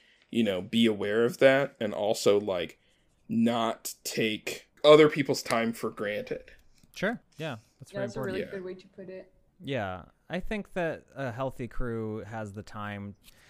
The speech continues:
Speaker 2: has enough time to, uh, work on the tasks they're given, but have the freedom to, like, put a little more in,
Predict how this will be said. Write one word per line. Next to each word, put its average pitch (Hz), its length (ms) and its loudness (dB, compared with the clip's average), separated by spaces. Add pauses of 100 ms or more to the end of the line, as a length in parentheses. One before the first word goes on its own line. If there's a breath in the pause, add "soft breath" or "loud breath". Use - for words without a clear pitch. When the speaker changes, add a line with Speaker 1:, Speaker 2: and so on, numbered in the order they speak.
(100)
Speaker 2:
has 165 200 -4
enough 165 400 -6
time 143 520 -8
to, 127 680 -8
uh, 104 600 -8
work 147 300 -8
on 165 160 -6
the 147 60 -8
tasks 139 340 -10
they're 127 120 -8
given, 120 340 -8
but 104 140 -8
have 110 240 -10
the 113 60 -12
freedom 107 420 -10
to, 104 160 -14
like, 98 260 -12 (240)
put 120 120 -10
a 110 60 -8
little 101 280 -12
more 98 360 -10
in, 87 300 -16